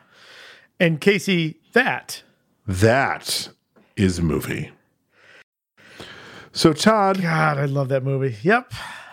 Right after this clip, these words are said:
Speaker 2: As always.
Speaker 1: Oh, okay.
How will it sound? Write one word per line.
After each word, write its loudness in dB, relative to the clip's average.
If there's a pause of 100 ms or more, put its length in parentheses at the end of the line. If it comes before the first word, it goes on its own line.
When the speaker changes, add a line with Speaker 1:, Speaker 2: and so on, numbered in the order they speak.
(540)
Speaker 2:
As 2
always. 0 (100)
Speaker 1:
Oh, -2 (140)
okay. 0